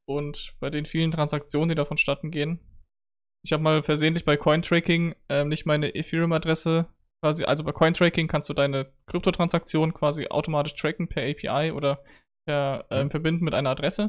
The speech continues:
Speaker 1: Und da hab ich versehentlich die Liqui-, die Adresse des Mining-Pools angegeben. Und da waren über hunderttausend Transaktionen auf einmal in meiner, in meiner, in meinem Dashboard und dann musste ich die alle erstmal wieder löschen. Ja, das war schon krass.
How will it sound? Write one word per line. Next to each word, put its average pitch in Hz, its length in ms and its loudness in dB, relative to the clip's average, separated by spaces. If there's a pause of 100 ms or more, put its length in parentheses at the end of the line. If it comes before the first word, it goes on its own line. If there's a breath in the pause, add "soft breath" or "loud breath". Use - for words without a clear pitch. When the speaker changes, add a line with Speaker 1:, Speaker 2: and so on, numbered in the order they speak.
(800)
Speaker 1:
Und - 40 -6
da 156 80 4
hab 156 80 2
ich 165 80 0
versehentlich 160 480 2
die 151 340 2
Liqui-, - 480 -4
die 147 240 -2
Adresse 160 340 2
des - 300 -4
Mining-Pools 147 600 0
angegeben. 151 520 2 (640)
Und 151 120 -2
da 147 100 6
waren 151 580 4 (220)
über 165 440 2 (300)
hunderttausend 160 560 2
Transaktionen 196 600 8
auf 180 120 8
einmal 190 460 10
in 180 80 8
meiner, 160 360 4 (540 loud breath)
in 156 200 0
meiner, 143 420 4
in 143 80 -2
meinem 147 160 2
Dashboard 156 560 4
und 143 180 -6
dann 147 140 -2
musste 151 180 -4
ich - 60 -8
die 127 80 -2
alle 135 140 0
erstmal 139 200 -6
wieder 135 140 -6
löschen. 139 300 -6 (420)
Ja, 160 80 -2
das 156 100 -4
war 147 120 2
schon 143 140 -6
krass. - 360 -10